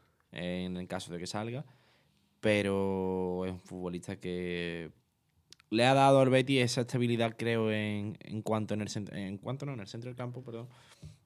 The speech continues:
que no la teníamos con William Carballo, porque William Carballo, al fin y al cabo, es un futbolista bastante creativo, pero es muy irregular. Y creo que Marroca está aportando esa regularidad que William Carballo no era capaz de conseguir en el,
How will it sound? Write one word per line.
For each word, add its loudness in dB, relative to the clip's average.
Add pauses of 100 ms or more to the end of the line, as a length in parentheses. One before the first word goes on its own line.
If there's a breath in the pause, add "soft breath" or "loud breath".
(640)
que 6
no 10
la 12
teníamos 8
con 2
William 2
Carballo, 2
porque -6
William -4
Carballo, -4
al -6
fin -8
y -2
al -8
cabo, 0
es 2
un -2
futbolista -4 (140)
bastante -6
creativo, 0 (880 soft breath)
pero 2 (1200)
es 12
muy 12
irregular. 4 (140)
Y -4
creo -2
que -2
Marroca 2
está -4
aportando -6
esa -6
regularidad -2
que -4
William -4
Carballo -6
no -10
era -10
capaz -10
de -12
conseguir -8
en -6
el, -12